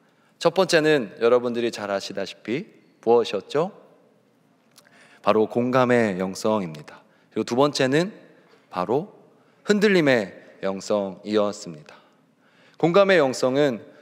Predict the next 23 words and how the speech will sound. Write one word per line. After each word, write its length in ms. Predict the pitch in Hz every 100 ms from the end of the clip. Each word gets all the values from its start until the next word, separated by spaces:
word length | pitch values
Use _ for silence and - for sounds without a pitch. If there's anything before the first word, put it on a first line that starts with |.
| -
우리가 760 | 135 156 151 143 120 95 90 -
내 140 | 147
주변에 400 | 147 135 151 156
있는 240 | 143 123 123
사람들에게, 800 | 139 151 143 117 98 87 87 85 _ _ -
또 120 | 107
그들의 600 | - 113 110 117 110 113 - - -
영혼에게 760 | 107 131 165 131 92 98 95 - _ _
조금 320 | - 113 110
더 120 | 101
관심을 600 | 98 - 104 107 123 127
가져야 460 | 123 - 101 131 120
함을, 400 | 101 90 98 143 - _ _
그들을 320 | - 110 120
향한 320 | 117 113 113 113
사랑을 500 | - 190 165 113 90 - - 101
우리가 180 | 98
다시 320 | 95 98 - 98
회복해야 580 | 165 170 208 - 143
함을 440 | 127 110 127 127 - - - _
배울 280 | 107 117 110
수 280 | - 110
있었습니다. 640 | 101 - 110 - 101 87